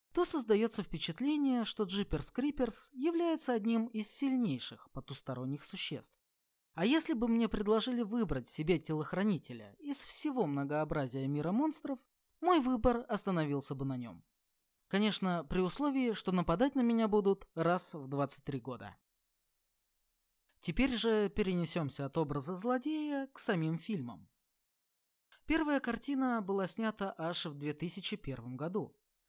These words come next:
и, просматривая её, у меня сложилось ощущение детальной проработки фильма, вплоть до мелочей. Начиная от атмосферы того времени,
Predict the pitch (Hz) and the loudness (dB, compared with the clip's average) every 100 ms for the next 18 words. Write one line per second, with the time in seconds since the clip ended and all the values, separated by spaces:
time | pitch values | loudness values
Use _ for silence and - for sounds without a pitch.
0 | - 196 240 254 254 208 151 143 143 143 | -8 2 4 4 4 0 0 -2 -2 -2
1 | 190 254 311 294 _ _ - 349 359 349 | -4 -2 -2 -4 _ _ -8 -4 -2 -2
2 | - 269 240 269 240 - 175 185 - 294 | 0 0 0 -2 -2 -2 -4 -2 0 0
3 | 294 277 247 190 139 156 - 247 269 247 | 2 2 2 -2 -4 -6 -2 0 2 0
4 | 202 170 147 117 131 - 180 170 254 214 | 0 0 -2 -4 -8 -8 -10 -6 -4 -2
5 | 120 - _ _ _ _ - 277 330 254 | -4 -10 _ _ _ _ -10 0 0 0
6 | 254 233 208 175 - 117 - _ _ _ | 0 0 0 -2 -4 -10 -16 _ _ _
7 | _ - 151 208 214 208 180 147 151 156 | _ -8 -2 0 0 0 0 -2 -6 -10
8 | - 165 180 - 208 175 143 143 135 131 | -10 -4 -4 -2 2 2 0 -2 -4 -4
9 | 170 247 208 131 110 101 | 0 2 2 0 -6 -16